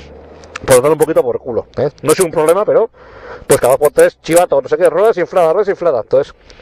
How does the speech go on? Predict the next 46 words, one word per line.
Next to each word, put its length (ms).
para 120
que 80
sepáis 260
un 80
poco 220
que 240
haciendo 240
ese 160
pequeño 320
detalle 260
que 60
os 60
acabo 200
de 80
decir, 160
lo 120
podéis 220
corregir. 400
Y 80
luego, 220
si 80
no, 100
está 140
la 120
opción, 360
pero 160
bueno, 200
eso 120
ya 140
es 80
un 80
poco 560
la 120
opción 160
del 80
nitrógeno. 460
El 80
nitrógeno 340
se 80
usaba 260
mucho 300
antes, 300
ahora 100
ya 80
no 60
sé, 180